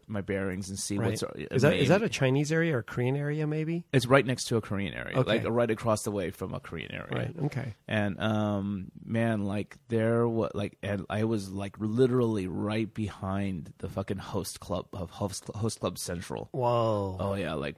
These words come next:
Speaker 1: fucking, like, big lit up signs of pretty boys and,
Speaker 2: Whoa,
Speaker 1: like,
Speaker 2: yeah.
Speaker 1: mostly boys.
Speaker 2: Right.
Speaker 1: Like, you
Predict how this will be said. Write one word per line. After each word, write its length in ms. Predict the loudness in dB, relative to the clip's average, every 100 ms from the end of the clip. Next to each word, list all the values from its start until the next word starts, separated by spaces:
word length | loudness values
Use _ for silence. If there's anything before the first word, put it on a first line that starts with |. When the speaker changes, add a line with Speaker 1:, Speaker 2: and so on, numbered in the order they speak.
| _
Speaker 1:
fucking, 420 | -4 -2 -2 -2
like, 320 | -2 -4 -6
big 240 | -2 -2 0
lit 340 | -2 0 0
up 160 | 0 -4
signs 500 | -2 2 2 2 0
of 180 | -2 -4
pretty 240 | -2 0
boys 600 | 2 2 2 2 0 -2
and, 80 | -2
Speaker 2:
Whoa, 240 | 0 0 -2
Speaker 1:
like, 220 | -2 -4
Speaker 2:
yeah. 180 | -2 6
Speaker 1:
mostly 380 | 10 10 6 0
boys. 640 | 0 -2 -4 -8 -12 -8
Speaker 2:
Right. 260 | -6 -6 -8 -4
Speaker 1:
Like, 200 | -4 -2
you 160 | -4